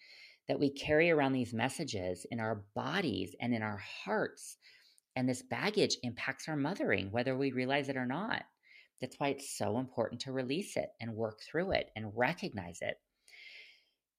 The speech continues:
If you carry around the message that your voice doesn't matter, then it's extra hard to believe you can use it to challenge your child's doctor. Think about that for a second.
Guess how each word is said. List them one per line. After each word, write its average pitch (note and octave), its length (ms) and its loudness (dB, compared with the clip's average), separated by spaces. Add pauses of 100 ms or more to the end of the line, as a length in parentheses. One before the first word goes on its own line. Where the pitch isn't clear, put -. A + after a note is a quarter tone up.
(120)
If - 160 -2
you F#3+ 100 4
carry G#3 460 4
around F#3+ 180 4
the D3 80 6
message B2+ 880 2 (120)
that C#3 140 2
your C#3 140 2
voice C#3 300 4
doesn't C#3 380 -4
matter, A#2 800 -2 (920)
then C#3 140 4
it's C#3+ 200 0 (120)
extra G3+ 420 0
hard C3 540 2
to - 100 -6
believe A2 640 0 (580)
you B2+ 120 0
can B2 240 0
use A2+ 240 0
it D3 260 2 (180)
to B2+ 120 -4
challenge G#2 520 -2
your G#2+ 80 0
child's F2 500 -8 (280)
doctor. - 460 -12 (1080)
Think A#2+ 140 -8
about G2+ 200 -4
that - 180 -6
for G#2 80 -6
a G2+ 60 -4
second. - 420 -12